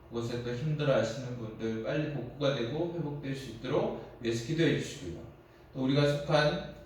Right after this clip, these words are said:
공동체, 어, 교회, 회사, 사업체, 우리의 이웃들, 그리고 우리의 가정, 우리의 자녀들,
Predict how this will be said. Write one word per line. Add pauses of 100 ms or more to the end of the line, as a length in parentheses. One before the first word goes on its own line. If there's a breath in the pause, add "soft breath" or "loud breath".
공동체, (640 loud breath)
어,
교회,
회사,
사업체, (120)
우리의
이웃들,
그리고
우리의
가정,
우리의
자녀들,